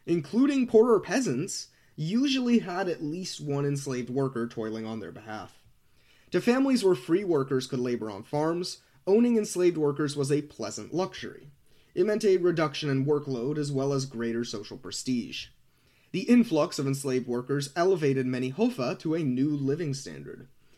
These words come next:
In a sense, owning enslaved workers was viewed by the Hofa in a manner that is eerily reminiscent of, all things, to modern notions of home ownership. While this comparison is admittedly quite strange at first,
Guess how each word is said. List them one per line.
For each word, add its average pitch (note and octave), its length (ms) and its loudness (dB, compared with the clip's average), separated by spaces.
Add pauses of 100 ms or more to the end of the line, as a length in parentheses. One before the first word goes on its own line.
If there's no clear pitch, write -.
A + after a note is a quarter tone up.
(220)
In D3+ 80 -2
a D3+ 60 0
sense, F#3+ 580 0
owning A#3+ 280 6
enslaved F3 440 2
workers D#3+ 540 0
was D3+ 180 -2
viewed D#3+ 260 -4
by D#3+ 140 2
the C#3 120 -2
Hofa D3 560 -2
in E3+ 80 2
a F3 60 2
manner F#3+ 320 4
that F3 160 0
is D#3 340 0
eerily G#3+ 400 0
reminiscent D3+ 560 0
of, B2+ 320 -4
all D#3 200 -2
things, F#3 600 -2 (120)
to D#3 420 4
modern D3+ 500 2
notions C#3+ 360 0
of A#2 100 -8
home C#3 340 0
ownership. A2 560 -10 (520)
While F3 140 0
this A#3+ 140 2
comparison F#3 540 2
is C#3+ 380 0
admittedly C#3 600 0
quite C3 280 -4
strange A2+ 380 -6
at F#3+ 100 -4
first, G#3+ 440 -6